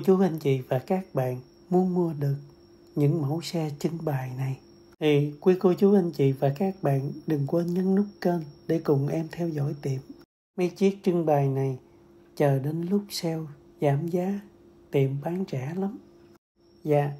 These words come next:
quý cô chú, anh chị nhớ nhấn nút đăng ký kênh nha. Em thường xuyên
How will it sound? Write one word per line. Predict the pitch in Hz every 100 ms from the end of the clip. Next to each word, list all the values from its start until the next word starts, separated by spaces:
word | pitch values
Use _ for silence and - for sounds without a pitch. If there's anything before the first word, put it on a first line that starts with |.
| - - -
quý | 185 185
cô | 202 180
chú, | 196 202
anh | 185 156
chị | 147 135 135 143 - 170
nhớ | 175
nhấn | 180 190 190 196
nút | 202
đăng | 196 165 165
ký | 180 190 -
kênh | 180 170
nha. | 165 165 - - - - - - _ _ _ _ _ -
Em | 170 147
thường | 147 139 139
xuyên | - 160 156